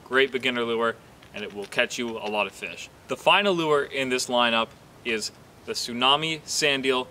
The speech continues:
seven inch soft plastic sand eel. This lure caught me the most fish in my twenty sixteen season. It's another lure that you can, uh, feel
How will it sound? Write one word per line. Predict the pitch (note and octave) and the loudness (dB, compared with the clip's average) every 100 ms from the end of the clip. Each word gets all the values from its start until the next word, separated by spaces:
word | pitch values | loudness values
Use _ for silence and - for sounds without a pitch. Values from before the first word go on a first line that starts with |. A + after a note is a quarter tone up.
| - | -10
seven | - C#3+ C3+ C3+ | -2 0 2 0
inch | B2+ A#2+ - - - - - - | -4 -4 -8 -14 -20 -20 -20 -20
soft | - C#3+ C3 - | -2 2 2 2
plastic | B2+ A#2 A2 | 0 0 -6
sand | - G#2+ F#2 | -8 -6 -8
eel. | E2+ - - - | -12 -16 -20 -6
This | D3 D3 | -2 0
lure | E3+ F3 F3 E3 - - | 2 2 2 -2 -10 -6
caught | - C3 | 0 0
me | B2 | 0
the | A2 | -6
most | G#2 A2+ A#2 - | -2 -2 -2 -4
fish | - G#2+ - - - - - | -4 -4 -4 -12 -20 -20 -10
in | |
my | G#2 G2+ | -6 -6
twenty | - G2+ | -6 -8
sixteen | - G2 - G2+ | -8 -12 -10 -10
season. | F2+ G#2+ - F2+ - - | -10 -12 -14 -18 -20 -14
It's | B2 B2 | -10 -2
another | A#2+ A#2+ A2 | 0 0 0
lure | A2+ A2+ B2+ - - | 0 0 0 -4 -12
that | A2+ G#2+ | -6 -6
you | G#2+ | -6
can, | F#2+ A2 G2+ G2 | -8 -8 -8 -6
uh, | G2 F#2+ F#2 - - | -6 -6 -10 -14 -6
feel | C3 C3 B2+ | -2 0 0